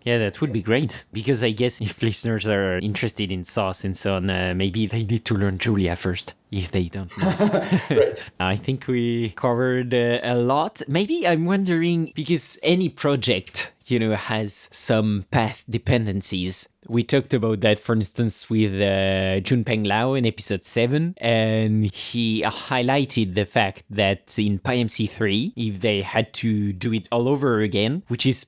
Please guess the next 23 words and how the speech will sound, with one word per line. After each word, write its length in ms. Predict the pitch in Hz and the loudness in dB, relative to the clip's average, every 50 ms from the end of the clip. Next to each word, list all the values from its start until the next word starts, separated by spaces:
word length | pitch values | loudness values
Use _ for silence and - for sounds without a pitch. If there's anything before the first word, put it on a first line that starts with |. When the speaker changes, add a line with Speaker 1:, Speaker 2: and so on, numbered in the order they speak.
| _ _ | _ _
Speaker 1:
kind 240 | - - 180 180 160 | -4 0 0 2 2
of 220 | 143 120 95 95 92 | 0 -2 -4 -4 -2
the 560 | 110 107 104 101 101 98 98 98 98 95 90 90 95 | 0 2 2 2 2 2 2 2 2 2 0 -2 -6
thing 440 | - - - - 139 131 120 113 92 | -12 -8 -4 -2 0 0 0 0 0
they 220 | 101 98 98 101 | 0 0 0 -2
do 260 | 90 85 - 123 139 | -4 -2 0 0 0
with 280 | 123 95 104 101 95 - - | 2 2 0 0 0 -2 -2
Pi 100 | 117 104 | 0 0
M 120 | 101 92 | 0 0
C 140 | - - 101 | -2 -4 -6
four, 400 | - - - 110 82 87 117 139 143 117 - 147 143 | -6 -4 -4 -4 -2 0 0 0 0 0 2 2 2
<laughs> 200 | - - - - | 0 -2 -10 -12
they 300 | 117 101 123 120 120 117 | -4 0 2 2 2 0
would 320 | 110 104 117 123 131 113 | -2 -2 0 0 0 -2
redo 720 | 101 107 117 131 123 98 131 143 139 131 123 123 117 113 113 - - _ _ - | -2 -2 -2 -2 -2 0 0 2 2 4 4 2 2 0 0 -4 -8 _ _ 0
all 200 | 147 139 139 127 | 2 2 4 2
the 240 | 107 95 117 113 110 | 2 0 0 0 0
shape 400 | 101 - - - 135 123 110 - | 0 0 0 2 2 2 2 0
handling 560 | - - 120 123 120 110 92 95 87 85 90 - - _ | -4 -2 2 2 2 2 2 2 2 0 0 -2 -6 _
because 420 | - 113 104 - 113 101 87 - - | -4 -2 -2 0 -2 -2 -2 -2 -2
there 160 | 113 104 101 | 0 2 2
is 320 | 107 107 101 - - - - | 2 0 0 -2 -6 -10 -10
some 640 | - - - 120 110 107 104 101 101 98 98 95 87 | -10 -6 -4 -2 0 2 2 2 0 0 -2 -4 -6